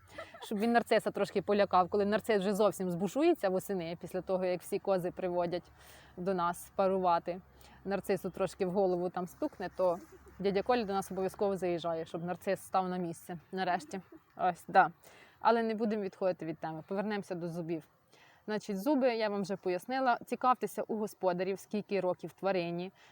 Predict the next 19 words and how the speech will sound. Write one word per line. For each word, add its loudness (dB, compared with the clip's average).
Якщо -4
бачите, -2
що -6
зуби -2
затесані, -2
запитайте, -4
чого -4
зуби -6
в -12
такому -10
стані. -6
Ви 0
купуєте -2
тварину, -2
ви -2
віддаєте -4
за -10
неї -6
гроші, -6